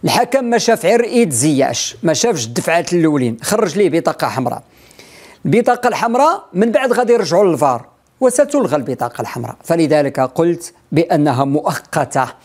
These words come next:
حيد ليه الفار. نمشيو لبوفال. بوفال للاسف الشديد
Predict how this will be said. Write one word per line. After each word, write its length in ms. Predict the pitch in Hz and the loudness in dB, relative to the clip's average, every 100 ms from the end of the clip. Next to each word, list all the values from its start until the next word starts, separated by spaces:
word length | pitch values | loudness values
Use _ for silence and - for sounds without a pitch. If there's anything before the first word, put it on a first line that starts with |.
| - - - | -20 -20 -10
حيد 420 | - 151 156 127 | -2 2 2 2
ليه 500 | 156 143 143 151 139 - | 2 2 2 0 0 -2
الفار. 840 | 151 143 135 127 123 120 - 135 127 - - - - - | 0 2 2 0 0 0 0 -2 -2 -6 -20 -20 -16 0
نمشيو 680 | 220 330 302 - 196 131 135 | 2 4 2 2 2 2 2
لبوفال. 880 | 226 226 269 - 160 127 131 147 120 - _ _ _ - - | 0 2 0 2 0 0 0 0 -2 -8 _ _ _ -20 -8
بوفال 600 | 131 214 226 233 175 131 - - | 0 0 2 2 2 -2 -10 -4
للاسف 580 | 151 160 196 - 151 220 | -4 0 0 2 0 0
الشديد 500 | - 214 170 135 | 0 0 0 -2